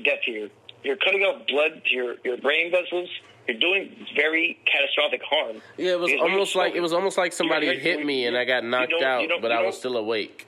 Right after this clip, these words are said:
Speaker 1: you know what we're smoking? We're smoking paint thinner. We're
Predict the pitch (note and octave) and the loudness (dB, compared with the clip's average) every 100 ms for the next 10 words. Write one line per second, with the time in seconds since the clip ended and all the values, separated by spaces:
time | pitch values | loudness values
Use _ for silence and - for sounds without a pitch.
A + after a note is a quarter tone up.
0 | - C#3+ D3+ F3+ G3 F3 E3 F3 G3+ A2 | -6 -4 0 0 0 -2 -4 -2 -2 -4
1 | C3 - - - - - D3 - E3 E3 | -10 -16 -20 -20 -8 -2 -2 0 -2 0
2 | C#3+ C3+ B2+ - - - F3 - F#3 A3 | -2 -2 -4 -14 -4 0 0 2 0 0
3 | A#3+ - - - - - - - - - | -4 -12 -20 -20 -20 -20 -20 -20 -20 -4
4 | D3 | -2